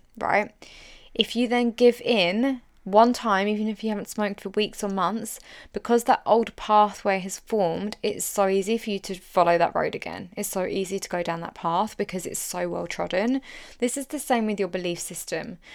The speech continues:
So your beliefs, a lot of the time, and I find this with myself and also with clients, that you'll have habitual thoughts come up or habitual beliefs. <clears throat> And that is when y-, you kind of, like, a bel-, a thought comes into your head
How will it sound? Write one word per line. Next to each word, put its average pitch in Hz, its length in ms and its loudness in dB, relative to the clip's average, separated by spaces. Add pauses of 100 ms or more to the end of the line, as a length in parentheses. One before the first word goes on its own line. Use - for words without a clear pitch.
(200)
So - 140 -4
your 226 140 6
beliefs, 233 420 4
a - 80 -2
lot - 160 4
of 262 80 0
the 330 80 2
time, 208 540 -2
and 202 140 4
I 202 140 4
find 196 280 0
this 180 120 -6
with - 120 -14
myself 180 420 0
and 180 80 -4
also 175 160 -6
with 170 140 -6
clients, 190 320 -2
that - 120 0
you'll 190 120 -2
have 214 360 2 (340)
habitual 240 480 2
thoughts 254 360 -2
come 262 180 0
up 294 320 2
or 202 200 0
habitual 202 440 -2
beliefs. 233 560 0 (720)
<clears throat> 240 80 -4 (540)
And 220 220 4
that 220 260 6
is 247 220 2
when 196 540 2
y-, 202 260 -10
you 214 240 -2
kind 214 300 2
of, 233 80 -2
like, - 180 4
a - 60 -2
bel-, 202 280 2
a - 80 0
thought 226 360 2
comes 226 240 -2
into 202 240 -4
your 190 80 0
head 190 480 -2